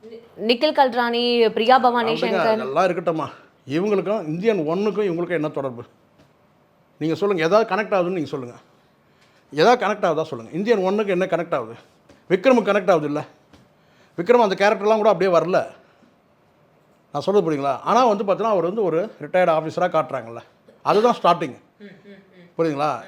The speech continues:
Speaker 2: இங்க வந்து பார்த்தீங்கன்னா, ஒட்டு மொத்தமா வந்து பார்த்தீங்கன்னா, அந்த படத்துக்கும் இந்த பணத்துக்கும் என்ன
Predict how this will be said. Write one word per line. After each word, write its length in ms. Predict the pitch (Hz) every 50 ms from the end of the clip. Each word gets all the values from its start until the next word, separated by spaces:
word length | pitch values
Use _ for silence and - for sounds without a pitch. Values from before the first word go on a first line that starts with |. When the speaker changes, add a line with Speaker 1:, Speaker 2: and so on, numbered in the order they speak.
| - - 180
Speaker 2:
இங்க 160 | 233 254 254 240 226
வந்து 140 | 240 247 311 247
பார்த்தீங்கன்னா, 380 | 240 202 170 175 165 180 214 240 254 254 214 - - 156 156
ஒட்டு 240 | 208 202 - - - 294 262
மொத்தமா 280 | 240 226 - 233 254 269 240
வந்து 120 | 214 214
பார்த்தீங்கன்னா, 340 | 202 196 180 202 226 226 196
அந்த 120 | 180 170 165 151 -
படத்துக்கும் 400 | 185 233 233 220 240 226 269 240
இந்த 80 | 202 180 185
பணத்துக்கும் 400 | 190 208 214 202 233 214 165 170 202
என்ன 180 | 226 269 294